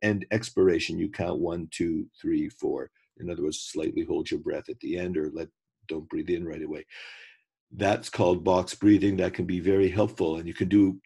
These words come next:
three or four box breathings in a row anytime you feel like it or anytime you feel stressed out. That can really help people feel a lot calmer. Visualization is another way of calming oneself, and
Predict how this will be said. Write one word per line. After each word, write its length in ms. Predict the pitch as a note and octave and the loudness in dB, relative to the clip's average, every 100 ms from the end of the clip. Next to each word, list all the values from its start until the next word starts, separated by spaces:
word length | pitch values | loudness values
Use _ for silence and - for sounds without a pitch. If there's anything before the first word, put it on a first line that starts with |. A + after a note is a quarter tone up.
| - | -4
three 180 | G#2 F#2+ | 4 4
or 60 | |
four 220 | F2+ F#2+ F2 | 6 2 2
box 340 | F2 E2+ - | 2 0 -2
breathings 460 | A2 F2+ F2 F2+ F2+ | -2 0 0 0 -2
in 80 | |
a 60 | D#2+ | 0
row 440 | E2 F#2 E2 E2 - | 0 2 2 -2 -2
anytime 400 | G2+ G2 G2+ F2 | -4 -2 -2 -2
you 80 | D#2 | -2
feel 220 | - G#2 | 2 4
like 180 | F2+ - | 4 0
it 140 | E2 | -2
or 120 | E2 | -2
anytime 380 | E2 F2+ F2 F2+ | -2 -6 -4 -4
you 80 | D#2 | -4
feel 220 | - E2 | -4 -6
stressed 500 | - - D2+ D2 - | -4 -6 -4 -6 -4
out. 180 | F2+ D#2+ - _ - - _ - | -4 -4 -8 _ -20 -20 _ -10
That 160 | F2 | -8
can 100 | E2+ | -4
really 240 | E2 E2+ E2 | -2 0 0
help 200 | D#2+ - | -4 -6
people 260 | E2 E2 | -6 -6
feel 260 | - - E2 | -4 -4 -4
a 40 | |
lot 240 | D#2+ D#2+ D2 _ _ - | -4 -6 -8 _ _ -14
calmer. 400 | F2+ E2+ D#2+ - _ - _ - _ - - - _ _ _ _ _ - | -12 -10 -14 -16 _ -20 _ -20 _ -20 -20 -20 _ _ _ _ _ 0
Visualization 800 | A2+ A2 G#2+ G#2+ A#2 A#2 C3+ B2 | 2 4 2 4 4 4 2 0
is 160 | G#2+ | -2
another 280 | G2 F2+ G2+ | -4 -4 0
way 160 | A2 A2 | 2 0
of 100 | A2 | -2
calming 320 | A2+ A2 G#2+ | -2 -2 0
oneself, 540 | A2 G#2+ A2+ G#2+ A2 | -2 -2 0 0 -2
and 240 | F#2+ F2 | -6 -8